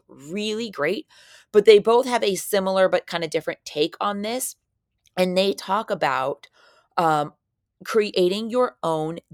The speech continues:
definition of success, not just going by what your parents think you should do, what your friends, what your friends do, what society thinks you can do, you should do, but really figuring out what it is you love, what makes you feel fulfilled,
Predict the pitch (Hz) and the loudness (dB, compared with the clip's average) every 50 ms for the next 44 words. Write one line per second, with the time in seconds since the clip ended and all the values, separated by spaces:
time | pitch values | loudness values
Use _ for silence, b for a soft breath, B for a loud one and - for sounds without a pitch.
0 | 147 - 180 170 - - 180 156 151 151 151 - 180 175 180 - - 143 143 139 | -4 0 0 0 0 -2 -8 -8 -8 -8 -8 -8 -10 -10 -10 -6 -4 -2 -2 -2
1 | 143 - - 160 151 - - - 156 160 175 143 - 175 165 165 170 - 180 160 | -4 -8 -10 -10 -10 -8 -6 -2 0 0 -2 -2 -6 -6 -6 -6 -6 -6 -8 -10
2 | - - 170 160 156 160 156 156 156 151 147 156 143 151 147 147 143 - - 147 | -6 -2 -2 -2 -2 -2 -6 -8 -8 -4 -2 -2 0 0 0 0 -2 -2 -6 -8
3 | - 214 214 208 208 190 - - 190 185 180 170 151 b b b b b b b | -8 -6 -6 -6 -6 -8 -10 -8 -6 -6 -6 -8 -12 b b b b b b b
4 | 180 180 170 - - 175 156 147 180 175 170 165 165 165 156 147 - - 143 139 | -8 -8 -6 -4 -4 -6 -4 -2 0 0 2 2 2 2 0 0 -2 -2 -4 -2
5 | - 220 220 202 185 - _ - 185 185 - - - 165 156 - 202 202 196 196 | -2 -2 -2 -2 -6 -12 _ -6 -2 -2 -2 -2 -2 -6 -4 -4 -6 -6 -6 -8
6 | 175 175 - 190 190 185 170 - - - - 147 - - - - 165 185 190 202 | -10 -6 -2 0 2 2 2 0 -2 -4 -8 -8 -6 -4 -2 -2 -2 -2 -4 -8
7 | 202 - 196 190 180 - - - - - 180 165 160 175 170 170 - - - 180 | -10 -14 -14 -12 -12 -12 -12 -12 -12 -12 -14 -12 -8 -6 -6 -6 -6 -8 -10 -10
8 | 175 165 156 - 185 170 151 170 170 165 170 170 143 - 165 - _ - 165 170 | -10 -8 -8 -6 -8 -8 -6 -4 -2 -2 -2 -4 -4 -6 -8 -8 _ -14 -14 -12
9 | 165 175 208 208 208 220 226 240 240 233 - - - - 196 190 160 160 170 170 | -10 -8 -8 -6 -6 -6 -6 -8 -8 -10 -12 -14 -12 -8 -8 -8 -6 -4 -4 -4
10 | 170 160 151 143 143 143 139 - b b b b b b b 170 175 170 196 208 | -4 -6 -6 -4 -4 -4 -6 -6 b b b b b b b -6 0 4 4 6
11 | 208 214 185 202 190 165 175 175 170 160 151 151 160 147 139 135 131 120 _ b | 6 4 0 -2 -6 -6 -8 -8 -8 -8 -6 -2 -2 0 0 0 -2 -4 _ b
12 | b b b 175 175 196 214 - 208 202 196 190 - 190 190 180 - - 175 170 | b b b 0 4 4 4 4 2 -6 -8 -8 -8 -8 -8 -8 -6 -4 -2 -2
13 | 165 156 - - 160 151 - - - 156 151 151 151 165 185 208 226 - | -2 -2 -4 -6 -8 -8 -8 -8 -2 0 0 2 2 2 0 0 -2 -6